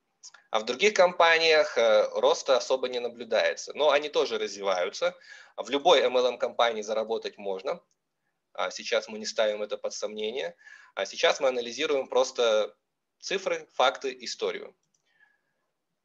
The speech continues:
Далее смотрим на рост товарооборота нашей компании. С две тысячи девятого года, как компания была основана, по две тысячи восемнадцатый год товарооборот растет.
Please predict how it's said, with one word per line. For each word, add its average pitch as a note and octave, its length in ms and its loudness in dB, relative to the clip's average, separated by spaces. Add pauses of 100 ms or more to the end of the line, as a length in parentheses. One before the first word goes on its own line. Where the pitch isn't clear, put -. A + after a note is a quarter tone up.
(200)
Далее F3 600 6
смотрим D3 460 0
на B2+ 120 4
рост D3 240 2
товарооборота B2+ 880 4
нашей A#2+ 260 -6
компании. G#2+ 540 -2
С - 60 -20
две A2 100 -18
тысячи B2+ 260 -8
девятого A#2 440 -2
года, A2+ 280 -4
как A2 160 -12
компания A2 440 -2
была G#2 200 -2
основана, F3+ 540 0
по C#3+ 240 -4
две A#2+ 120 -8
тысячи B2+ 360 -10
восемнадцатый A2+ 640 -6
год C#3+ 280 -2
товарооборот A#2 1040 -2
растет. - 520 -8